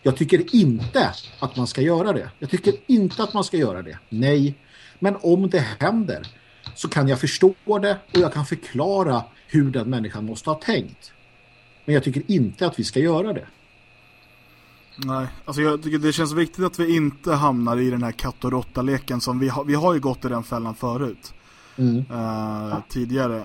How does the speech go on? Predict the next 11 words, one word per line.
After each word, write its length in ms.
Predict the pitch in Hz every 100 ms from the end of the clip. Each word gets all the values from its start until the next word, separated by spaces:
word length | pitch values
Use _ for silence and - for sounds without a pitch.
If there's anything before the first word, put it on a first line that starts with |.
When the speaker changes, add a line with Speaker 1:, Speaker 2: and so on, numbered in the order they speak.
| -
Speaker 2:
Och, 420 | 117 110 - -
eh, 60 | 123 117 120
jag 80 | 131
har 140 | 131
själv, 520 | - 135 139 135 127
eh, 440 | 127 120 117 113 117 120 135 135 143 151 143
varit 200 | 127 120
medskyldig 640 | 131 131 120 - 135 135
till 100 | 127 127
det 240 | 123 120
i, 440 | 120 120 117 117